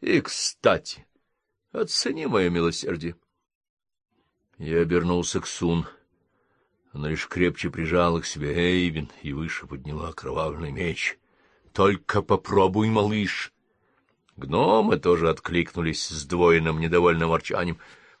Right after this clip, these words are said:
«Подраться мы толком не успели даже. Коротышками нас бесчестно обзывали десятеро, вон те, не уйдем, не намстим, пока».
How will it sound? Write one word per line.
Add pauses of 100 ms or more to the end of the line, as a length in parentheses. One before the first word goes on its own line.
(220)
«Подраться
мы
толком (220)
не
успели
даже. (420)
Коротышками
нас
бесчестно (260)
обзывали (160)
десятеро,
вон
те, (180)
не
уйдем,
не
намстим, (120)
пока».